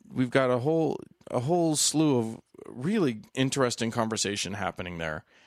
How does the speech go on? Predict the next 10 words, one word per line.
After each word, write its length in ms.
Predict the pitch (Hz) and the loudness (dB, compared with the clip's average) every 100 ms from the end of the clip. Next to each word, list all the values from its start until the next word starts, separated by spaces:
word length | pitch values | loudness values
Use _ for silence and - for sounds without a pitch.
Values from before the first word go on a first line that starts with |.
| _ | _
And 180 | - 107 | -4 0
it's 240 | 110 - - | 0 -2 -2
a 140 | 110 | -2
closed 360 | 101 165 170 - | 2 2 0 0
group, 380 | 139 139 - - - | 0 0 -4 -14 -6
so, 560 | - 117 113 113 107 | 0 2 2 0 -2
uh, 280 | - 110 104 | -2 0 0
don't 220 | 104 143 131 | 0 0 2
worry. 520 | 135 135 131 131 - _ | 2 2 0 -4 -8 _
No, 520 | 113 123 139 139 123 | 0 2 2 2 -2